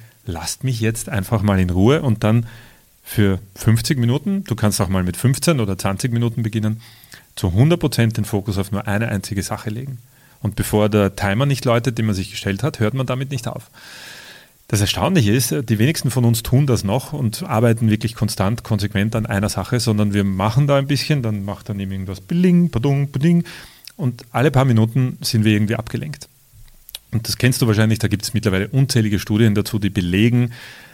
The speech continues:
jedes Mal, wenn man da rausgerissen wird, braucht man wieder unterschiedliche Ergebnisse zwischen zehn und fünfzehn Minuten, bis man wieder in dieses Thema überhaupt so richtig reinkommt und so richtig in den Flow kommen kann. Und wenn du mal erlebt hast, wie sie ist, im Flow zu arbeiten,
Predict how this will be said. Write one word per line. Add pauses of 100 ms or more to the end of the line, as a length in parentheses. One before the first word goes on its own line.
(160)
jedes
Mal,
wenn
man
da
rausgerissen
wird,
braucht
man
wieder (300)
unterschiedliche
Ergebnisse
zwischen
zehn
und
fünfzehn
Minuten,
bis
man
wieder
in
dieses
Thema
überhaupt
so
richtig
reinkommt
und
so
richtig
in
den
Flow
kommen
kann. (760)
Und
wenn
du
mal
erlebt
hast,
wie
sie
ist,
im
Flow
zu
arbeiten,